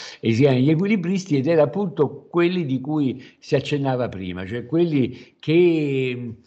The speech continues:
che fanno sempre attenzione. Guardate che tra qualche, qualcuno di questi equilib-, molti di questi equilibristi sono anche tanti anziani. Eh, a me ha colpito, per esempio, del, delle statistiche, della,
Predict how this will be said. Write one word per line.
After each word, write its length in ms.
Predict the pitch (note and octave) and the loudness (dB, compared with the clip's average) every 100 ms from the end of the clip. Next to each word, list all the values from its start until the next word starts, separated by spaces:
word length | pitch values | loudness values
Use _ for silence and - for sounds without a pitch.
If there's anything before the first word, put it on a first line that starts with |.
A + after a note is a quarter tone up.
| _ _ - | _ _ -20
che 140 | - D3 | -8 -2
fanno 240 | E3 D#3+ | -2 -2
sempre 300 | D3+ E3 D#3+ | -2 -2 -2
attenzione. 600 | C#3+ D3 C3+ - E3+ C3+ | -4 -4 -4 0 2 2
Guardate 580 | B2+ B2+ - D3+ F#3 F#3+ | 0 -6 -2 0 2 0
che 140 | C3+ | 0
tra 140 | - A#2 | 0 0
qualche, 340 | E3 E3 D3+ | 0 -2 -6
qualcuno 400 | - - C3+ G#3 | -6 -4 -2 0
di 80 | D3+ | 0
questi 240 | C#3 C3 | -2 -2
equilib-, 320 | B2+ C3+ B2+ | -2 -2 -2
molti 300 | C#3 G#3+ F3 | 0 0 0
di 60 | C3 | 0
questi 260 | C3+ C#3+ C#3 | 0 0 -2
equilibristi 580 | B2+ C#3 D3 C3 - | 0 -2 -2 -4 -4
sono 220 | G2 A#2 A#2+ | -6 -4 -2
anche 400 | E3 - B2 - - | -2 -2 -6 -8 -20
tanti 320 | _ F#3 F#3+ A2+ | _ -4 -2 -4
anziani. 600 | G2+ - F#3 F2 D2 - _ _ _ _ _ _ | -2 -4 -4 -6 -10 -14 _ _ _ _ _ _
Eh, 200 | B2 B2 | 0 2
a 120 | B2 | 2
me 100 | D3 | 2
ha 60 | G#3 | 2
colpito, 380 | G#3 F3 G3+ D3 | 2 0 0 0
per 80 | B2+ | 0
esempio, 240 | D3 C3+ | -2 -2
del, 340 | B2+ B2+ A#2+ | -2 0 0
delle 240 | A2 D#3 D#3+ | -2 -4 -4
statistiche, 760 | - C3+ C3+ C3+ - F#2 F#2+ | -4 -6 -4 -8 -8 -6 -6
della, 560 | F#2+ C3+ C3 A#2+ G#2+ G2 | -4 -2 -2 -2 -4 -6